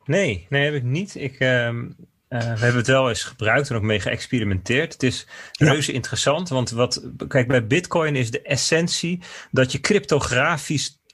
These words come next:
Speaker 1: te allen tijden zeker weet wat de hoeveelheid in omloop is. De supply. Dat is extreem belangrijk voor Bitcoin.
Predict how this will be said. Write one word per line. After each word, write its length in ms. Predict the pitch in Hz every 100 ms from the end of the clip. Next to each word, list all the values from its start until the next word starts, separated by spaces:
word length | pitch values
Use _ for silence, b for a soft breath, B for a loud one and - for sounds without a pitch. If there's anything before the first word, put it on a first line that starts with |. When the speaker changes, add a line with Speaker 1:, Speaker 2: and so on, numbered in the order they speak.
| _
Speaker 1:
te 280 | - 196 -
allen 420 | 185 196 175 160
tijden 540 | 147 160 156 143 139 131 B - 104 92
zeker 560 | 131 104 160 214 160 113
weet 460 | 120 151 175 - - -
wat 280 | 117 143 143
de 400 | 120 120 113 -
hoeveelheid 800 | - 131 110 131 156 110 117 113
in 120 | - 123
omloop 440 | 143 120 95 95
is. 260 | 107 - -
De 140 | 120
supply. 720 | 113 - 143 156 156 98 87 B B B -
Dat 180 | 131
is 300 | 143 123 - -
extreem 540 | 147 - - 165 165
belangrijk 420 | 143 135 127 113
voor 120 | -
Bitcoin. 440 | 104 143 - 101